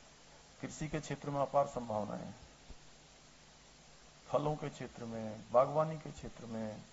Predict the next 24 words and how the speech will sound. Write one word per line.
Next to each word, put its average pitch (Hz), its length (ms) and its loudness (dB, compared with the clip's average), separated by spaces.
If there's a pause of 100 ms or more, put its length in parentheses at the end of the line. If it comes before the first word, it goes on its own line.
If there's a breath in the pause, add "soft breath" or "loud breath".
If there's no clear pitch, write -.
(1300)
पर्यटन 147 380 4
के 156 120 -2
क्षेत्र 120 340 -6
में, 117 240 -2
ऊर्जा 147 360 2
के 156 160 0
क्षेत्र 117 320 -10
में, 107 220 -8 (760)
कोई 214 180 2
क्षेत्र 165 340 -2
ऐसा 143 220 4
नहीं 139 160 2
है 143 100 0
जहां 135 160 6
भगवान 123 380 4
ने 139 80 2
हमको 120 240 -2
प्राकृतिक 123 600 0
संपदाएं, 123 540 0
प्राकृतिक 120 640 -4
स्रोत 113 320 -6
न 104 80 -4
दिए 101 220 -10
हों। 104 100 -14